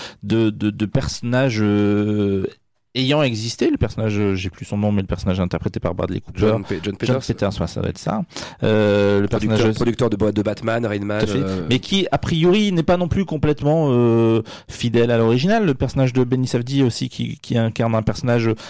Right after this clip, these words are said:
Speaker 1: réel de, de, de la vie politique, euh, de Los Angeles. Et, et en même temps, on a effectivement le personnage de, joué par, euh, par, euh, Sean Penn, qui lui est un, un personnage fictif, alors qu'on peut se dire Jack Holden, un acteur qui a, effectivement, qui fait, qui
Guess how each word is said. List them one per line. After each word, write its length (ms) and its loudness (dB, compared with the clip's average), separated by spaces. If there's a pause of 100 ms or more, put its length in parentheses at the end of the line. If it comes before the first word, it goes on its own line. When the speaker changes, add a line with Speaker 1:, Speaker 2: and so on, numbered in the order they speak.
(160)
Speaker 1:
réel 560 2
de, 220 -2
de, 180 -4
de 160 -2
la 320 2
vie 220 -6
politique, 520 -4
euh, 520 4 (240)
de 100 -4
Los 220 -2
Angeles. 340 0 (380)
Et, 280 2 (100)
et 100 2
en 60 2
même 120 -2
temps, 140 2
on 180 0
a 220 4
effectivement 400 -2
le 60 -4
personnage 420 0
de, 260 2
joué 340 2
par, 400 0
euh, 240 2 (480)
par, 180 2
euh, 140 4
Sean 200 -2
Penn, 160 0
qui 100 -6
lui 140 0
est 100 -4
un, 460 0
un 80 0
personnage 460 0
fictif, 520 -4
alors 180 0
qu'on 120 -6
peut 180 -6
se 80 -6
dire 260 0
Jack 220 -2
Holden, 300 -4
un 80 -2
acteur 200 -4
qui 160 -8
a, 60 -6 (240)
effectivement, 300 -2
qui 100 -6
fait, 200 0
qui 180 0